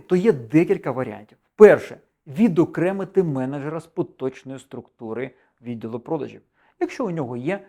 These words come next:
реальний потенціал стати керівником. Друге, найняти нового, який все знає, якщо можете собі це дозволити. Третє,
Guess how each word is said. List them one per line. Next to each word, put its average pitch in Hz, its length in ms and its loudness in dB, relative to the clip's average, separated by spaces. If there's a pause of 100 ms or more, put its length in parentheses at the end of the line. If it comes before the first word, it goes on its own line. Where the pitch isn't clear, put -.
реальний 120 340 -6
потенціал 120 560 -12
стати - 400 -20
керівником. - 520 -20 (540)
Друге, 180 540 2 (320)
найняти 160 420 0
нового, 226 440 -2
який 117 420 -10
все 160 420 -2
знає, 127 440 -12 (400)
якщо 170 480 0
можете 143 420 -6
собі 110 300 -18
це - 160 -20
дозволити. - 540 -20 (440)
Третє, 220 460 0